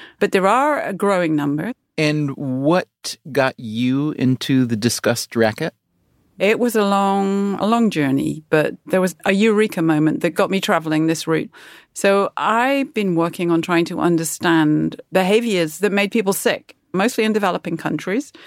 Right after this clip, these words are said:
Speaker 1: trying to understand why people were hygienic or weren't hygienic. For example, we'd done interviews in lots of different countries, and I was asking people, "So when would you wash your hands?" And they would say, "Well, when they feel sticky and disgusting." And I go, "Well, what do you mean disgusting?"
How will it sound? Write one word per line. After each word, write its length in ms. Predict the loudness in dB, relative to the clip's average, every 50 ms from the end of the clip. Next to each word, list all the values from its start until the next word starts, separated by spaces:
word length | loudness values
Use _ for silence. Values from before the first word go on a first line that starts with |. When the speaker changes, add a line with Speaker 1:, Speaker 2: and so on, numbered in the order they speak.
| -20 -20 -20 -20 -20 _
Speaker 1:
trying 180 | -2 0 2
to 80 | 2 4
understand 500 | 2 2 0 -2 -2 -2 0 0 0 0
why 140 | 0 -2 -2
people 320 | -2 -4 -4 -2 -2 -2
were 100 | -2 -2
hygienic 560 | -2 -2 -2 -2 0 0 2 2 2 2 0
or 160 | 0 0 0 2
weren't 300 | 2 2 2 0 -2 -4
hygienic. 560 | -4 -4 -2 -2 0 0 2 0 0 -4 -8 -14 _ _ -8 -2
For 180 | 0 0 0
example, 600 | 0 0 -2 -2 -2 -2 -2 -2 -2 -4 -4 -6 -10 -18 -20 -20 -20 -20 _ _
we'd 120 | -4 0 2
done 220 | 2 2 2 0 0
interviews 580 | 0 0 0 0 -2 -4 -2 0 -2 -2 -2 -4 -10 _ _
in 100 | -4 -2
lots 220 | -2 -2 0 -2
of 80 | -2 0
different 320 | 0 -2 -2 -4 -4 -4
countries, 460 | -2 0 0 0 -2 -4 -4 -4 -2 0
and 120 | 2 2
I 40 | 2
was 160 | 2 0 -2 -2
asking 460 | 0 0 0 -2 -2 -2 -2 -2 0
people, 420 | -2 -4 -4 0 0 0 0 -2 -4 -12 -20 -20 -20 -20 -20 _
"So 320 | -4 -2 0 0 -2 -2
when 260 | -2 -2 -2 0 0 -4
would 140 | -4 0 2
you 120 | 2 2
wash 240 | 2 2 0 -2 -4
your 80 | -6 -4
hands?" 420 | -4 -6 -6 -6 -6 -8 -8 -6
And 180 | -4 0 2 2
they 120 | 4 2
would 120 | 2 0
say, 200 | 0 -2 0 0
"Well, 360 | 0 2 2 2 2 2 2 2
when 200 | 2 2 2 2
they 100 | 0 -2
feel 300 | -2 -4 -2 -2 -2 -2
sticky 480 | -4 -8 -10 -10 -8 -6 -6 -6 -4
and 160 | -4 -2 -2
disgusting." 640 | 0 -2 -2 -2 -4 -4 -4 -4 -4 -6 -4 -2 -2
And 80 | -2 -2
I 40 | 0
go, 120 | 0 0
"Well, 220 | 0 0 0 -2 -2
what 140 | -2 0 2
do 60 | 2
you 120 | 0 0 2
mean 400 | 2 4 4 4 4 4 2 2
disgusting?" 840 | 0 -2 -4 -4 -10 -6 -4 -4 -4 -4 -6 -4 -2 0 0 0